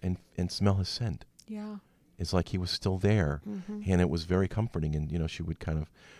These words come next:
Speaker 1: wrap herself around and go to sleep with it, you know,
Speaker 2: Yes.
Speaker 1: 'cause it, it, it's the best she could do.
Speaker 2: So scents, music,
Speaker 1: Mm-hmm.
Speaker 2: uh, food,
Speaker 1: Yeah.
Speaker 2: different locations,
Speaker 1: Yeah.
Speaker 2: different memory triggers can bring that heart
Speaker 1: W-,
Speaker 2: pain
Speaker 1: one
Speaker 2: up
Speaker 1: talked about
Speaker 2: again.
Speaker 1: a year later,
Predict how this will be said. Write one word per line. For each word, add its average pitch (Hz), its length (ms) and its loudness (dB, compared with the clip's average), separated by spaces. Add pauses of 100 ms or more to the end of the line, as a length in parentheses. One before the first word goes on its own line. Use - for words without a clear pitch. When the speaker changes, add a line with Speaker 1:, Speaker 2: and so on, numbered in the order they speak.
(440)
Speaker 1:
wrap 78 260 2
herself 85 340 0
around 80 180 2
and 95 100 0
go 101 120 -2
to 113 80 0
sleep - 340 -6
with - 160 -4
it, - 280 -14
you 208 180 -8
know, 80 160 4
Speaker 2:
Yes. 92 160 -2
Speaker 1:
'cause - 260 -6
it, 76 180 -4
it, - 140 -8
it's 78 220 -6
the - 40 -8
best 76 200 -2
she - 80 -6
could 85 180 -6
do. 131 220 -4 (560)
Speaker 2:
So 214 200 -2
scents, 226 880 0
music, 214 680 0
Speaker 1:
Mm-hmm. 127 420 -4
Speaker 2:
uh, 190 160 -8
food, 214 760 0 (220)
Speaker 1:
Yeah. 85 80 2
Speaker 2:
different 110 400 -2
locations, 202 880 -4
Speaker 1:
Yeah. 127 80 -4
Speaker 2:
different 208 440 -6
memory 196 480 -4
triggers 202 720 -6
can 190 220 -8
bring 190 260 -6
that 185 200 -8
heart 190 300 -6
Speaker 1:
W-, 110 120 -2
Speaker 2:
pain 190 480 0
Speaker 1:
one 123 280 6
Speaker 2:
up 127 60 -6
Speaker 1:
talked 113 300 6
about 104 320 8
Speaker 2:
again. 95 100 2
Speaker 1:
a 95 40 4
year 110 240 8
later, 107 580 6